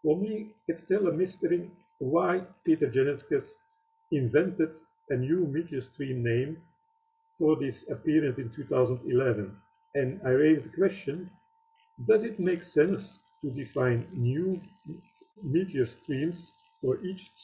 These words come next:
substream of such a complex, let's say? That's an open question. So that's, that's it.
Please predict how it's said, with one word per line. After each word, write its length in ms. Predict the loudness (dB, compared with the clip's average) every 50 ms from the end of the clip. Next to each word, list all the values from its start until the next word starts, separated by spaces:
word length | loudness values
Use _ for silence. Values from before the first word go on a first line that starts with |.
| -4 -4
substream 1120 | -4 -4 -6 -14 -20 -20 _ _ _ _ _ _ _ -20 _ _ 0 2 2 2 0 -2 -10 -16 _ _ _ _ _ _
of 80 | -16 -8
such 280 | -6 -6 -6 -6 -4 -4
a 380 | -2 -2 0 -2 -2 -4 -6 -10 _ _ _ _ _
complex, 540 | 4 4 4 0 -4 -4 -4 -4 -8 -16 -20 _ -8
let's 220 | -6 -6 -6 -8
say? 120 | -10 -10 -10 -12 -14 _ _ _ _ _ _ _ _ _ _ -2
That's 200 | 0 0 0 0
an 100 | -2 0
open 240 | -2 -2 -2 -8 -10
question. 400 | -10 -12 -12 -14 -16 -20 -20 -20 -20 _ _ _ _ _ _ _ _ _
So 200 | -2 -2 -2 -2 -6 -12 _ _ _ _ _ _ _ _ _ _ _ _ _ _ _ _ _ _ _
that's, 200 | -8 -8 -8 -8 -16 _ _
that's 220 | -8 -8 -6 -4 -4
it. 160 | -4 -4